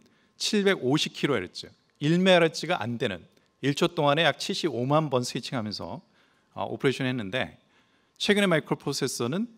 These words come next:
약 십 기가헤르츠까지, 아이비엠에서 발표한 파워 피씨, 파워 씨피유 같은 경우는 약 팔 기가헤르츠까지 올라왔기 때문에 그 부분에서 약 만 배. 그래서 성능은 이 인스트럭션 개수,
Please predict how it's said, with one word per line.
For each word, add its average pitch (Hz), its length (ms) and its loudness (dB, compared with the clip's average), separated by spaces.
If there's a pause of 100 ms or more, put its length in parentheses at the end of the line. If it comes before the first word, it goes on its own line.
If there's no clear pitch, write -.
(340)
약 127 240 -2 (340)
십 - 320 -6
기가헤르츠까지, 208 760 -2 (540)
아이비엠에서 160 440 2
발표한 139 360 2
파워 - 180 0
피씨, - 340 -8 (220)
파워 165 240 4
씨피유 151 340 -4
같은 123 280 0
경우는 117 420 -4
약 - 160 -8
팔 - 180 -6
기가헤르츠까지 165 460 0
올라왔기 107 320 -2
때문에 95 420 -10 (460)
그 143 140 -2
부분에서 139 460 0
약 117 200 -2
만 107 340 -4
배. 90 180 -10 (420)
그래서 156 180 0
성능은 208 500 0 (520)
이 117 320 -2
인스트럭션 147 460 -4
개수, 135 720 -2